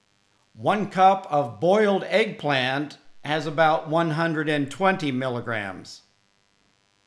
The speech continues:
One cup, about one hundred and fifty-five grams of watermelon, one hundred and seventy milligrams.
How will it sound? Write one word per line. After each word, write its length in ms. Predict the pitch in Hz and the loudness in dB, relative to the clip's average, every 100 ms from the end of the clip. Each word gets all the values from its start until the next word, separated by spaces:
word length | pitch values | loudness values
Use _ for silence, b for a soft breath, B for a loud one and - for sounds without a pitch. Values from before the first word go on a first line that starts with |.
| _ _ - | _ _ -14
One 360 | 123 180 233 | -2 0 0
cup, 540 | 202 220 143 143 - - | 0 4 4 2 -4 -10
about 420 | 147 156 156 143 | -2 4 4 4
one 200 | 156 202 | 0 0
hundred 320 | 190 202 180 | 0 0 -2
and 220 | 151 131 123 | -2 -2 -4
fifty-five 680 | 214 208 160 170 160 147 | -6 -6 -4 2 2 0
grams 400 | 127 151 156 151 | 0 0 0 -4
of 140 | 135 127 | -6 0
watermelon, 840 | 180 233 202 139 131 120 131 160 b b b | 2 4 2 2 2 2 -2 -6 b b b
one 320 | 120 156 175 | -2 0 2
hundred 380 | 156 180 170 165 | 0 -2 -2 -4
and 280 | 151 165 156 | -4 -2 -2
seventy 600 | - 247 240 214 143 131 | -2 0 0 0 -2 -2
milligrams. 880 | 127 131 123 123 101 87 - - | -2 -2 -2 -4 -6 -8 -16 -20